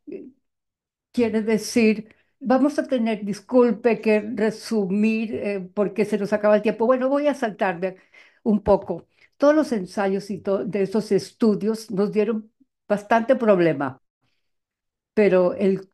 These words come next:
cronograma, la línea de tiempo fue el problema. El protocolo aprobado, por ejemplo, luego tuvimos una enmienda que se introdujo rápidamente, cuestión de dos semanas, fue la primera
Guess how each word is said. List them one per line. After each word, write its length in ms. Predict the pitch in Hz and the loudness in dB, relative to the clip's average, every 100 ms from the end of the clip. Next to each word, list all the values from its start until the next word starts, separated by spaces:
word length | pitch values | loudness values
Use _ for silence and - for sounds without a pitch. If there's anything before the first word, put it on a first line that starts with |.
| _ | _
cronograma, 680 | 214 202 185 180 208 208 175 | 0 2 2 0 0 0 0
la 100 | 170 | 0
línea 260 | 185 196 | 0 0
de 60 | 208 | -2
tiempo 320 | 208 170 208 | -2 -4 -4
fue 120 | 202 208 | -2 -4
el 60 | |
problema. 460 | 196 180 180 151 165 | -2 -2 -2 -4 -6
El 80 | 156 | -6
protocolo 840 | 180 190 156 _ 247 247 240 247 | -6 -6 -10 _ 2 4 2 0
aprobado, 800 | 185 175 190 175 170 190 190 202 | -2 -6 -4 -4 0 -2 -2 -4
por 160 | 208 190 | -4 -6
ejemplo, 400 | 180 202 165 202 | -4 -4 -2 -2
luego 240 | 208 214 | -2 -2
tuvimos 440 | 233 208 202 202 226 | 0 0 0 -4 -4
una 320 | 202 214 214 _ _ | -4 -4 -6 _ _
enmienda 680 | - 196 196 240 262 170 180 | -4 -2 2 4 4 0 -4
que 100 | 185 | -4
se 260 | - 190 190 _ | 0 0 -2 _
introdujo 760 | - 208 202 196 185 220 - 220 | -2 -2 0 -4 -4 -4 -4 -2
rápidamente, 840 | 214 202 214 190 185 196 175 202 | -2 -2 -4 -4 -2 -4 -4 -8
cuestión 460 | 208 196 - 220 202 | -6 -8 -2 -2 0
de 100 | 220 | -2
dos 180 | 226 226 | -4 -6
semanas, 500 | 233 214 226 180 180 | -6 -4 -4 -4 -6
fue 120 | 196 | -4
la 140 | 208 | -4
primera 460 | 208 190 190 190 196 | -4 -2 0 0 -2